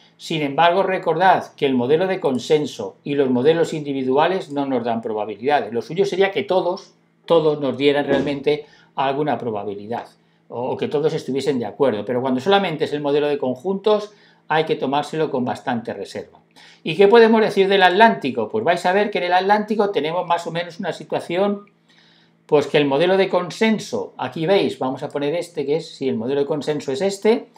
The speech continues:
nos indica que ahora mismo no hay nada, nada de probabilidades en el Atlántico para la próxima semana. Si ponemos el modelo individuales,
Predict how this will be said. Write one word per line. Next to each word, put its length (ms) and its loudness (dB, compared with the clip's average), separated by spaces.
nos 220 0
indica 380 6
que 80 4
ahora 140 6
mismo 320 0
no 200 2
hay 180 4
nada, 500 4
nada 360 2
de 100 2
probabilidades 640 0
en 100 -4
el 80 -2
Atlántico 540 -2
para 140 -2
la 100 -4
próxima 360 -4
semana. 560 0
Si 240 -6
ponemos 500 0
el 100 -4
modelo 480 2
individuales, 1200 0